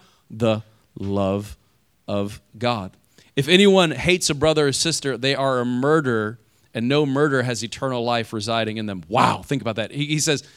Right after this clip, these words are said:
"If you don't love, you remain in death." Wow. The love of God is an explosion in my heart where I begin to care about other people.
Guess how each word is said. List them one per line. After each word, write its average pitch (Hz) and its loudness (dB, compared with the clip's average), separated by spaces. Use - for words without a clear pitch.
"If 123 -8
you 135 -2
don't 147 2
love, 131 2
you 117 -4
remain 117 -4
in 107 -6
death." 107 -6
Wow. - -8
The 110 -8
love 127 0
of 104 -10
God 117 0
is 110 -4
an 110 -2
explosion 131 -2
in 120 -6
my 117 -2
heart 113 -2
where 110 -2
I 104 -2
begin 110 -4
to 113 -4
care 95 -8
about 104 -2
other 101 -6
people. - -12